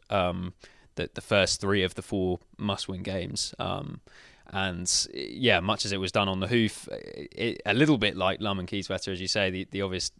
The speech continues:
massive difference is that, um, you know, I think Hales, despite having missed three years, is something like England's third highest run scorer ever in T twenty internationals, and is, you know, he's the leading scorer across the last three Big Bash seasons, and it, it, you know, at, at thirty-two, I think he is,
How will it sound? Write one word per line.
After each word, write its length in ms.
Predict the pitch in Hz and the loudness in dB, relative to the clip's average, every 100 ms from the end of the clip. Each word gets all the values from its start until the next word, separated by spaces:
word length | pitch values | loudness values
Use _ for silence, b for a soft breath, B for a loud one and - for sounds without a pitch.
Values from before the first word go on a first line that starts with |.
| - | -12
massive 440 | 101 92 - 87 | -6 -4 -6 -6
difference 380 | 95 - 92 90 | -8 -6 -6 -6
is 120 | 95 | -4
that, 200 | 95 - B B B B | -4 -6 B B B B
um, 240 | 90 87 | -4 -2
you 60 | 92 | -2
know, 100 | 82 | -2
I 60 | 82 | -4
think 200 | 98 95 | -4 0
Hales, 300 | 104 87 82 | 2 2 -2
despite 360 | 90 107 92 | 0 4 4
having 220 | 95 87 | 2 -2
missed 300 | 90 92 - - | -2 -2 -2 -4
three 260 | - 98 90 | -8 -4 0
years, 240 | 95 90 | 2 0
is 100 | 90 | 0
something 220 | 95 87 | -4 -2
like 180 | 90 90 | -2 -2
England's 380 | 92 90 87 - | -4 -4 -6 -4
third 320 | - 92 92 | 0 2 2
highest 320 | 110 104 - | 0 -2 -2
run 160 | 101 98 | -2 0
scorer 280 | - 92 92 | 0 0 2
ever 340 | 98 95 90 | 2 0 -2
in 100 | 90 | -2
T 180 | 90 98 | -2 -2
twenty 220 | - 98 | -2 0
internationals, 720 | 113 113 107 98 - 101 95 | 0 2 4 4 0 0 0
and 120 | 95 | 0
is, 220 | 95 92 B B B B - | 0 -2 B B B B 0
you 60 | |
know, 100 | 98 | 4
he's 140 | 95 92 | 4 2
the 100 | 92 | 0
leading 300 | 95 92 87 | 0 0 -2
scorer 320 | - 104 98 | 0 2 2
across 240 | - 98 | 0 -4
the 80 | 98 | 0
last 260 | 95 92 - | 2 0 0
three 200 | 101 92 | 0 0
Big 200 | 101 - | -2 2
Bash 220 | 104 - | 2 2
seasons, 480 | - 98 98 98 92 | 0 -2 -2 -4 -4
and 140 | 92 | -4
it, 120 | 90 - | -4 -6
it, 380 | 95 - - - - - - | -10 -10 -16 -18 -20 -20 -14
you 120 | - | -8
know, 80 | 92 | -6
at, 200 | 90 95 - - | -4 -6 -8 -6
at 240 | 98 - | -6 -6
thirty-two, 600 | - 107 95 92 - 101 | -4 -2 -2 -4 -2 0
I 40 | 95 | 0
think 200 | 101 92 | -2 -6
he 160 | 92 | -6
is, 240 | 95 92 | -4 -4